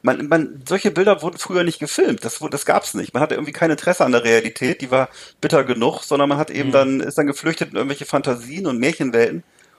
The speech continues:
Speaker 1: Und, äh, d-, diese Bilder sind wirklich ganz toll und zeigen eben, wie die, ja, wie die Gesellschaft damals eben auch war, ne? Und,
Speaker 2: Mhm.
Speaker 1: äh, was
Speaker 2: Ja,
Speaker 1: eben,
Speaker 2: mhm.
Speaker 1: ne, was der, was, ich, ich, ich sag jetzt
Speaker 2: Ja,
Speaker 1: mal,
Speaker 2: das
Speaker 1: was
Speaker 2: hat
Speaker 1: der
Speaker 2: mich so an Fritz Honka erinnert, an, an
Speaker 1: Ja,
Speaker 2: hier, hier, der,
Speaker 1: genau.
Speaker 2: der, so, äh, das, das, das,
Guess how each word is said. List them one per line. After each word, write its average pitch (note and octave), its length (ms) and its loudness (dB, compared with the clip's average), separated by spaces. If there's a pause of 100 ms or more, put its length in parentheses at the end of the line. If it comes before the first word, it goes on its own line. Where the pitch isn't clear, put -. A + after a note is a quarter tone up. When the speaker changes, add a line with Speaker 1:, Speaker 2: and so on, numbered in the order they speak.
Speaker 1:
Und, C#3 380 0
äh, C3 400 4
d-, G#2+ 160 -16
diese E3 180 -10
Bilder F#3 240 0
sind E3 160 -8
wirklich D#3 160 -12
ganz E3 220 -2
toll C3+ 280 2
und D3+ 220 0
zeigen D#3 240 0
eben, D3 240 -4
wie D#3 80 -14
die, D3 180 -12 (400)
ja, D#3 220 4
wie B2+ 80 -8
die D3+ 80 -12
Gesellschaft D3+ 480 2
damals D#3+ 260 4
eben D#3 200 -2
auch F3+ 280 4
war, F2+ 220 4
ne? A#2 240 -2
Und, A#2 340 -4
Speaker 2:
Mhm. - 80 -10
Speaker 1:
äh, A#2 560 0
was C3+ 200 -2
Speaker 2:
Ja, C3+ 80 -4
Speaker 1:
eben, C#3 260 -4 (200)
Speaker 2:
mhm. B2 360 -12
Speaker 1:
ne, D#3+ 220 4
was D#3+ 100 0
der, E3 100 -2
was, D3+ 160 -2
ich, - 200 -8
ich, C#3+ 260 -12
ich - 80 -4
sag F3+ 120 4
jetzt E3+ 80 -4
Speaker 2:
Ja, E3+ 40 0
Speaker 1:
mal, E3+ 60 6
Speaker 2:
das C#3+ 80 4
Speaker 1:
was D3 80 4
Speaker 2:
hat E3 60 4
Speaker 1:
der C3+ 80 2
Speaker 2:
mich F#3+ 80 -4
so G#3+ 80 0
an G#3 100 -2
Fritz - 280 -2
Honka G#3+ 280 0
erinnert, C#3+ 300 -2
an, C3 120 -2
an C#3 160 -4
Speaker 1:
Ja, C#3 180 2
Speaker 2:
hier, D3+ 140 -2
hier, C#3 340 -2
der, C#3 160 -4
Speaker 1:
genau. C3+ 340 6
Speaker 2:
der, - 20 -12 (420)
so, D3 260 4
äh, C#3 240 0
das, C#3 200 -2
das, C3 160 -4
das, - 320 -6